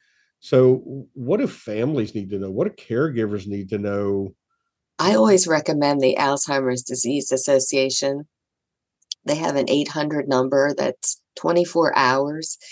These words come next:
Speaker 2: So if you have a, a crisis situation,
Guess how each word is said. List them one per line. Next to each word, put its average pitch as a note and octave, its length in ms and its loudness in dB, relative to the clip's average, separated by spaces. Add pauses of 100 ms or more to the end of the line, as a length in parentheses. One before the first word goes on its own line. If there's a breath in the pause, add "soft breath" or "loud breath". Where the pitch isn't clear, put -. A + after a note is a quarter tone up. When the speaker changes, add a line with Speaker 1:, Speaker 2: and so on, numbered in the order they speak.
(160 loud breath)
Speaker 2:
So - 240 6
if C3 120 0
you D3 100 0
have D3+ 300 0 (120)
a, B2+ 300 -2 (140)
a - 80 -4
crisis D3 640 0
situation, C#3+ 800 0